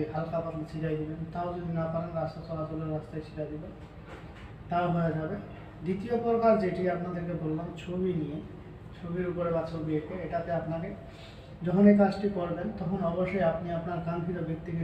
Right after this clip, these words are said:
স্মরণ করবেন এবং এই মন্ত্রটি জপ করতে থাকবেন। তাহলে কাঙ্ক্ষিত ব্যক্তি পৃথিবীর যে প্রান্তে থাকুক, যেখানে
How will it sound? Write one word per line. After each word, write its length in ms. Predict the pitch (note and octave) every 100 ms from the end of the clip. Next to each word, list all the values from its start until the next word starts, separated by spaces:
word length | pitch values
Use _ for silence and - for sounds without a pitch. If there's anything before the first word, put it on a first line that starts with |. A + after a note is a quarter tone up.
| E3
স্মরণ 260 | D3+ D#3 D3+
করবেন 300 | D3 D3+ E3 D#3
এবং 180 | D#3 D#3+ D#3+ - - - - - -
এই 100 | E3+
মন্ত্রটি 400 | F3 F3 F3+ E3+ F3+
জপ 140 | E3 E3
করতে 220 | D#3+ - D#3
থাকবেন। 280 | D#3 D#3 G#3 A3
তাহলে 180 | F#3 F#3
কাঙ্ক্ষিত 380 | F3 F3 F3 F3 E3+
ব্যক্তি 200 | E3 E3 E3
পৃথিবীর 360 | E3 E3 D#3+ D#3
যে 100 | E3
প্রান্তে 300 | E3 E3 D#3
থাকুক, 240 | D#3 D#3+ D#3
যেখানে 280 | D#3+ E3